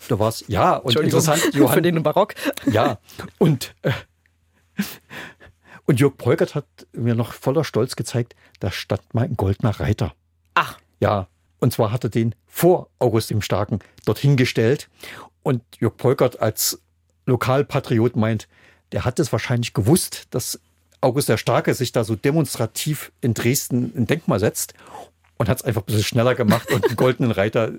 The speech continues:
Speaker 1: dorthin gestellt. Aber jedenfalls, nach dem Ende der Sekundogenituren war's eben wirklich wirtschaftlich noch genutzt, aber es gab einen Niedergang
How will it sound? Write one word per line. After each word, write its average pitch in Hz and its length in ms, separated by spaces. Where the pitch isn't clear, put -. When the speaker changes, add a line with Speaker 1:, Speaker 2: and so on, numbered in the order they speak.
Speaker 1:
dorthin 127 300
gestellt. 104 460
Aber 160 240
jedenfalls, 151 380
nach 139 220
dem 120 140
Ende 123 200
der 117 60
Sekundogenituren 107 1000
war's 98 220
eben 107 200
wirklich 104 320
wirtschaftlich 113 500
noch 104 140
genutzt, - 420
aber 95 240
es - 120
gab 104 200
einen 98 80
Niedergang 120 460